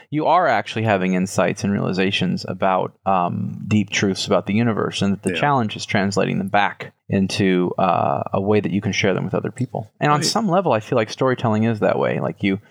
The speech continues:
Speaker 1: you have an, a story idea. Can you now make it work for someone else? Can you
Speaker 2: Yeah.
Speaker 1: bring them into that state? I mean, video games are that way too. Can you create an interactive experience that evokes these emotions and these experiences in somebody else, wh-, where somebody is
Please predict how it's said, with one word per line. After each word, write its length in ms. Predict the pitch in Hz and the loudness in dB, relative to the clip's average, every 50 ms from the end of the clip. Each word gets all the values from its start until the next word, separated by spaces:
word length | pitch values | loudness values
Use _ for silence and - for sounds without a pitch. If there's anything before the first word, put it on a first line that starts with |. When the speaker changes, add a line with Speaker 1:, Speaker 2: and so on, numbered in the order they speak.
| _ _ | _ _
Speaker 1:
you 100 | - 113 | -4 0
have 160 | 123 139 147 139 | 0 2 2 2
an, 100 | 131 117 | 0 0
a 80 | 98 101 | 0 -2
story 400 | - - 127 117 113 110 110 104 | -2 0 0 2 2 2 2 2
idea. 480 | 98 98 98 127 127 113 98 95 92 | 2 2 0 2 2 2 2 2 0
Can 180 | - - 110 113 | 0 0 0 0
you 80 | 117 | 2
now 220 | 113 120 123 123 117 | 2 2 2 4 2
make 300 | 107 107 113 113 - - | 2 2 0 0 2 2
it 200 | 113 98 - - _ _ _ _ | 2 2 0 -2 _ _ _ _
work 280 | - 110 113 113 110 - | 0 2 2 2 0 -2
for 120 | - 117 101 | -4 -4 0
someone 360 | - - 104 98 95 92 95 | 0 2 2 2 2 4 4
else? 300 | 98 95 - 98 - - | 4 2 2 0 -2 -2
Can 140 | 110 104 107 | 0 2 2
you 160 | 107 107 104 | 4 4 4
Speaker 2:
Yeah. 320 | 95 87 82 78 78 78 - - - | 2 2 2 0 -2 -4 -6 -8 -4
Speaker 1:
bring 300 | - 113 117 120 123 117 | -2 0 0 0 2 0
them 180 | 113 107 101 98 | 2 0 0 0
into 220 | 101 101 101 107 | -2 -2 -2 0
that 220 | 95 95 90 87 - | 2 2 2 2 0
state? 220 | - - 110 95 | -2 -2 -2 0
I 40 | 117 | 2
mean, 160 | 127 127 110 | 2 2 2
video 200 | 98 98 95 95 92 | 2 2 2 0 0
games 260 | 101 95 95 95 - | 0 0 -2 -2 0
are 40 | 92 | 0
that 160 | 92 78 78 | 0 0 0
way 100 | 87 95 | 0 -2
too. 160 | - - - - - - | -2 -4 -6 -6 -4 0
Can 120 | 117 110 | 0 2
you 60 | 113 | 2
create 340 | 110 - - 107 101 101 98 | 0 0 0 2 2 2 2
an 160 | 95 92 92 | 2 0 -2
interactive 460 | 95 - 104 95 90 98 101 - 92 87 | -2 0 2 2 2 2 0 -2 -4 -4
experience 600 | - - - - 104 107 98 92 82 92 - - | -6 -8 -6 -4 -2 0 0 0 -2 -4 -4 -2
that 180 | - 87 - - - | -2 -2 -2 0 -2
evokes 380 | 107 98 92 101 101 95 - - | -2 2 2 2 2 2 0 0
these 160 | 107 98 95 | 0 0 2
emotions 500 | 95 92 90 90 92 - - 87 82 - | 2 2 2 2 0 0 -2 -2 -2 -2
and 80 | 87 90 | -2 -2
these 140 | 90 - | -2 -2
experiences 580 | - - - - 95 92 87 92 - - - - | -6 -10 -8 -4 -2 -2 -2 -4 -4 -6 -6 -6
in 80 | 85 - | -6 -4
somebody 500 | - - 67 73 80 73 80 82 98 - _ _ - - | -4 -2 -2 0 0 0 0 -2 -4 -6 _ _ 0 2
else, 360 | 95 92 82 - - - - - _ - | 2 2 2 0 -4 -6 -8 -10 _ -2
wh-, 280 | 101 98 95 - - 107 | 0 0 0 -2 -2 0
where 160 | 104 98 92 | 0 0 0
somebody 400 | - - 113 101 98 98 95 92 | 0 0 2 2 2 2 2 2
is 180 | 90 90 - | 2 0 -2